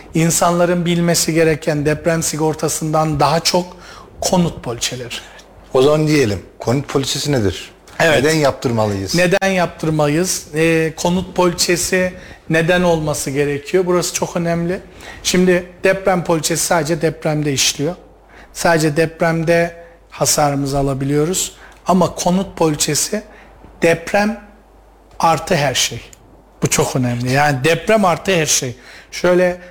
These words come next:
Speaker 1: e, ins-, e, insan ister istemez bir ilkiliyor. Yani her şey, güzel bir poliçe çünkü sonuçta konut poliçesi.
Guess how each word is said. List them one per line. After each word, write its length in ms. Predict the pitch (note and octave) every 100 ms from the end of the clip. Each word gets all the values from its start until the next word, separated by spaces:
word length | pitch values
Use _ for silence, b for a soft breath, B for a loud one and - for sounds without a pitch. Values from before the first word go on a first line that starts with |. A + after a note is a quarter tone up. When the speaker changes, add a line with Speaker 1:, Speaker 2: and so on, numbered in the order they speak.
| -
Speaker 1:
e, 120 | D#3+ D#3
ins-, 340 | E3+ D#3+ -
e, 40 | E3
insan 500 | F3 E3+ D#3 F3 E3
ister 300 | - F3+ E3+
istemez 460 | - F3 E3+ D#3
bir 80 | E3
ilkiliyor. 460 | D#3+ D3+ - E3+ D3+
Yani 300 | C#3+ D3 C3+
her 240 | C#3 E3
şey, 340 | - E3+ F3+ - B B
güzel 320 | C3 D#3 E3
bir 60 | D#3
poliçe 380 | - C3+ - A#2+
çünkü 280 | - A#2+ -
sonuçta 600 | - C3 C3 - C#3+ C3
konut 320 | D3+ C#3+ C3
poliçesi. 580 | C#3+ C3 - C3+ -